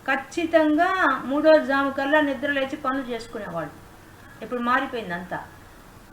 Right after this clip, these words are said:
ఆ మూడు గంటల సమయం అనేది బ్రాహ్మీ ముహూర్తంగా నిర్ణయించి,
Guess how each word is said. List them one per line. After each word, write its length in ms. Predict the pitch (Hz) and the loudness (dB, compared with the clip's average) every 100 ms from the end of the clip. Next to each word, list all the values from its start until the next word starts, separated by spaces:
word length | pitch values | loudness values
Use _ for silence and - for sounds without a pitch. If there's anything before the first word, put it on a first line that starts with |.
| - 202 | -8 0
ఆ 120 | 214 | 0
మూడు 240 | 233 262 | 0 0
గంటల 340 | 294 302 302 294 | 4 4 6 4
సమయం 460 | 285 269 277 269 | 2 -2 0 -2
అనేది 260 | 269 302 302 | -2 0 0
బ్రాహ్మీ 420 | 247 262 302 302 | 0 2 2 4
ముహూర్తంగా 520 | 294 285 285 269 262 | 2 0 -2 -4 -2
నిర్ణయించి, 720 | 254 247 262 247 233 208 196 | -4 -4 -6 -6 -8 -12 -12